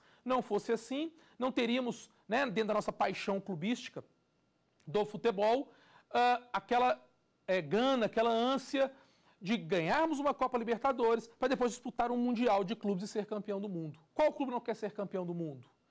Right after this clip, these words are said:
E pra ser campeão do mundo é preciso ter um sistema, pelo menos normativo, jurídico-normativo e internacional, de forma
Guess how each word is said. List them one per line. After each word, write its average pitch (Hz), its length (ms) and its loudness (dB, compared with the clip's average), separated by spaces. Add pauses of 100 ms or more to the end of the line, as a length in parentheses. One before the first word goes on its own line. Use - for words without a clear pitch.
(200)
E 302 100 4
pra 311 220 2
ser 233 200 0
campeão 233 360 0
do 294 100 -4
mundo 240 320 -6 (160)
é 247 80 -4
preciso 214 640 -4 (200)
ter 185 260 0 (260)
um 208 80 -6
sistema, 370 580 -4 (880)
pelo 269 180 2
menos 359 240 0
normativo, 285 960 0
jurídico-normativo 220 1300 0 (260)
e 311 180 6
internacional, 254 1000 2 (180)
de - 100 -20
forma 233 460 2